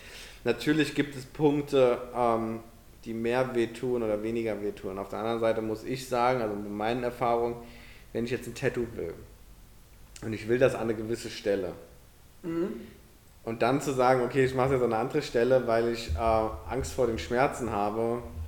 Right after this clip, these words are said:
Speaker 1: pff, weiß ich
Speaker 2: Dann
Speaker 1: nicht.
Speaker 2: sollte man
Speaker 1: Also
Speaker 2: sich's eher ganz überlegen, meinst du?
Speaker 1: Ja, ich meine, wenn jetzt jemand sagt, „Ich will ein
Speaker 2: Mhm.
Speaker 1: Tattoo haben, aber ich will es an irgendeiner Stelle haben,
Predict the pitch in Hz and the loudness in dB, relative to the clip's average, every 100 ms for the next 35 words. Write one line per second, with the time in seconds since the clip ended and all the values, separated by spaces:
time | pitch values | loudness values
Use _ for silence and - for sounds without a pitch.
0 | - - - - - - - - 65 85 | -12 -16 -16 -16 -18 -18 -20 -14 -10 -8
1 | 170 165 156 175 180 185 185 180 180 185 | -6 0 8 8 10 8 8 8 12 12
2 | 190 185 180 190 208 175 156 156 151 151 | 12 10 8 6 6 6 6 6 2 0
3 | 151 151 185 220 226 - 107 123 131 - | -2 -2 -2 -2 -4 0 6 8 8 4
4 | - - 139 151 156 151 143 135 143 139 | -2 2 4 6 4 4 2 4 4 4
5 | 165 139 143 156 151 143 143 147 123 131 | 0 0 0 2 4 4 4 2 0 2
6 | 139 135 131 131 135 123 135 143 135 131 | 0 2 0 0 -2 0 4 4 4 6
7 | 131 135 | 4 4